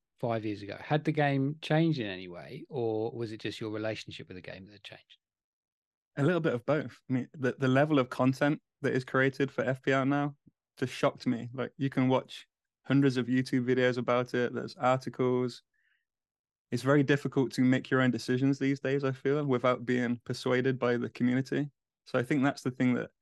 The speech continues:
Speaker 2: has really changed. That season I talked about where I got nine K,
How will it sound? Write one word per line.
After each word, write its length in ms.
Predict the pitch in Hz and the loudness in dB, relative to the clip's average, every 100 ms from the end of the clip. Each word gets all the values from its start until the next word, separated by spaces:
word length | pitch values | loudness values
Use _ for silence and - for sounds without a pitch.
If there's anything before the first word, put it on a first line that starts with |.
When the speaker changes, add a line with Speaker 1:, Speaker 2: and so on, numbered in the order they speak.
| - | -10
Speaker 2:
has 140 | 117 | -2
really 240 | 127 131 | 0 0
changed. 500 | 107 127 117 113 - _ _ _ _ _ _ - | 0 -2 -2 -6 -10 _ _ _ _ _ _ -4
That 200 | 131 135 | 0 0
season 400 | - 139 131 127 | 4 4 4 4
I 80 | 127 | 2
talked 300 | 120 135 - | 0 -2 -2
about 180 | 120 117 | 0 2
where 160 | 120 | 2
I 60 | 123 | 2
got 180 | 120 104 _ | 0 -2 _
nine 300 | 123 120 120 | -2 0 0
K, 340 | 120 117 143 | 0 0 0